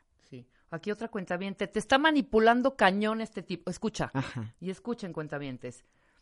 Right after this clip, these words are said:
Speaker 1: "¿Y si no lo dejas por lástima?", nos pregunta.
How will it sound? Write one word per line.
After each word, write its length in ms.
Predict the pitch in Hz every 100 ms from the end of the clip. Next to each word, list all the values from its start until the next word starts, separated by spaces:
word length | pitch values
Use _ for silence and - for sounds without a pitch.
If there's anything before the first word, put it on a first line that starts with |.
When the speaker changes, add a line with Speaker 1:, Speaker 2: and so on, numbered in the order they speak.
| _
Speaker 1:
"¿Y 80 | -
si 160 | 196 233
no 100 | 262
lo 140 | 311
dejas 320 | 277 254 247
por 220 | - 165 143
lástima?", 560 | 120 - 151 147 262 - _ -
nos 160 | 139
pregunta. 440 | - 131 127 120